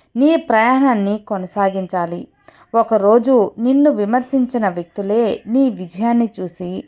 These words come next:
తప్పకుండా అప్రితంగా నొక్కి చెప్పక తప్పదు. కాబట్టి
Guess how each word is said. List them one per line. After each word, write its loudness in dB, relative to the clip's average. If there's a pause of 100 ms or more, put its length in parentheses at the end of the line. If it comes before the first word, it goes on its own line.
(400)
తప్పకుండా -2 (1160)
అప్రితంగా 0
నొక్కి -4 (140)
చెప్పక -6
తప్పదు. -8
కాబట్టి -6